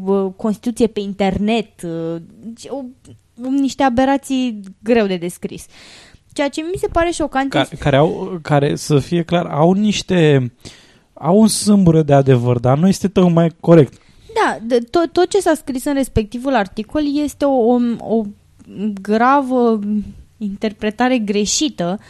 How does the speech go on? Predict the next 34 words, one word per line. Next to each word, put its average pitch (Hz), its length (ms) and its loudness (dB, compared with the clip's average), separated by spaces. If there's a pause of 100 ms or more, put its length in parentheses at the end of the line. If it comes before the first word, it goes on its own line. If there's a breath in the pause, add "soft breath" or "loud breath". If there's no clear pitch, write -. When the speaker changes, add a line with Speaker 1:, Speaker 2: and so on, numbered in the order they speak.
(280 loud breath)
Speaker 1:
a 302 140 2
realității. 294 680 2
Spre 240 220 -4
exemplu, 262 340 -2
la 269 100 2
un 262 60 0
moment 226 220 -2
dat 240 160 0
în 269 60 -4
articol 233 420 0
se 226 120 -4
spune 196 640 -4
că 262 260 2
datoria 233 580 2
externă 220 760 -2
a 202 100 2
Islandei 208 640 -2
ar 262 120 2
fi 240 140 -2
ajuns 233 200 2
la 262 120 2
nouă 247 300 0
sute 262 260 -4
la 226 140 2
sută 247 200 -4
din, 233 480 0 (400 loud breath)
uh, 214 120 -4
produsul 233 400 0
intern 254 460 0
brut. 220 360 2 (880 soft breath)
Ceea 285 140 -2
ce 294 120 -4
este 302 200 0
aberant. 285 800 0